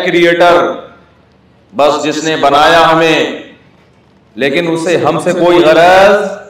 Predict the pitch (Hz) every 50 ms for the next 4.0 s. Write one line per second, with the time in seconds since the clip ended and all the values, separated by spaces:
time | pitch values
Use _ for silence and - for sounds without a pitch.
0 | - - 95 120 143 143 135 120 107 - - - - - 107 127 135 139 151 160
1 | 165 170 170 170 170 165 160 160 165 160 160 160 151 143 147 151 151 147 160 165
2 | 165 160 160 156 151 165 165 160 160 151 120 131 127 131 147 156 156 156 156 156
3 | 156 160 156 156 156 147 120 113 127 156 175 175 175 170 165 156 147 143 143